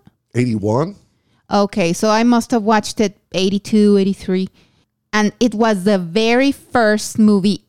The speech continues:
Speaker 2: ever that actually gave me nightmares. Like, I, I, I got so scared.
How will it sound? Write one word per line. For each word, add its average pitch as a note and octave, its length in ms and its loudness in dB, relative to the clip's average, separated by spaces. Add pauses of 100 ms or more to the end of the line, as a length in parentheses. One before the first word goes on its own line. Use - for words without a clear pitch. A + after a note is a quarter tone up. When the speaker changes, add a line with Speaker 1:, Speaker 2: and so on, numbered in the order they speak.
Speaker 2:
ever F3 300 0
that E3+ 240 -2
actually E3+ 320 -4
gave E3 260 -4
me E3 120 0
nightmares. - 600 -6 (140)
Like, F3 360 -4 (500)
I, G3+ 600 0
I, G3 400 2
I F3+ 360 -2
got F3 260 0
so - 920 -2 (300)
scared. E3 720 -4